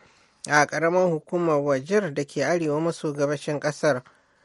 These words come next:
Wannan yankin ya sha fama da hare-haren 'yan yakin sa kai da ke tsallaka kan iyaka daga ƙasar Somalia. Su dai jami'an tsaron suna sintiri ne a lokacin da aka kai musu hari kusa da garin Bojigaras.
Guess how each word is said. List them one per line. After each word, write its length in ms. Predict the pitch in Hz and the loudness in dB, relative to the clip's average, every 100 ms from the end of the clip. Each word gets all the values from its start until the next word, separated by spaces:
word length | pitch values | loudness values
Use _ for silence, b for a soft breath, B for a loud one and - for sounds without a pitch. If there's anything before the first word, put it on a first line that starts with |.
| b _ | b _
Wannan 420 | 139 170 160 143 | 0 2 2 2
yankin 380 | 151 170 - 156 | 0 0 -2 -2
ya 140 | 160 160 | 0 0
sha 200 | 170 160 | 0 0
fama 420 | - 165 175 175 | 0 0 0 0
da 140 | 147 | 0
hare-haren 540 | 139 151 175 156 156 131 | 0 0 -2 -2 -4 -6
'yan 220 | 151 160 | -4 -2
yakin 340 | 170 165 151 | -2 -2 -6
sa 260 | 139 175 160 | -4 -2 -2
kai 300 | - 214 202 b b b _ | 0 0 0 b b b _
da 120 | 139 143 | -6 -4
ke 200 | - 139 | -2 -4
tsallaka 480 | - 175 151 - - | -2 0 0 -2 -4
kan 160 | 180 151 175 | -4 -2 -2
iyaka 400 | 147 - 196 185 | -2 0 0 0
daga 340 | 151 147 127 | -2 -2 -2
ƙasar 300 | 156 - 165 | -4 -4 -4
Somalia. 760 | - 139 139 139 139 151 131 - b b b b b b _ | -2 -4 -2 -2 -2 0 0 -4 b b b b b b _
Su 180 | - 233 | -2 6
dai 160 | 247 247 | 6 8
jami'an 460 | 220 165 160 196 | 6 4 2 0
tsaron 300 | 175 175 175 | 0 2 2
suna 320 | - 208 175 | 0 0 2
sintiri 480 | 202 185 185 196 202 | 0 -2 -2 -4 -2
ne 180 | 202 147 | 0 0
a 80 | 143 | 0
lokacin 460 | 170 185 160 180 165 | 0 -2 -4 -2 -2
da 100 | 143 | -2
aka 180 | 170 151 | -4 -4
kai 160 | 175 | -2
musu 280 | 180 190 175 | -2 -4 -2
hari 320 | 175 220 180 | 0 0 -2
kusa 320 | - 175 - | -6 -6 -4
da 140 | 170 147 | -2 -2
garin 540 | 156 151 165 185 185 | 0 0 0 0 -2
Bojigaras. 920 | 160 139 143 160 156 156 139 - - | -4 -4 -4 0 0 2 0 -4 -12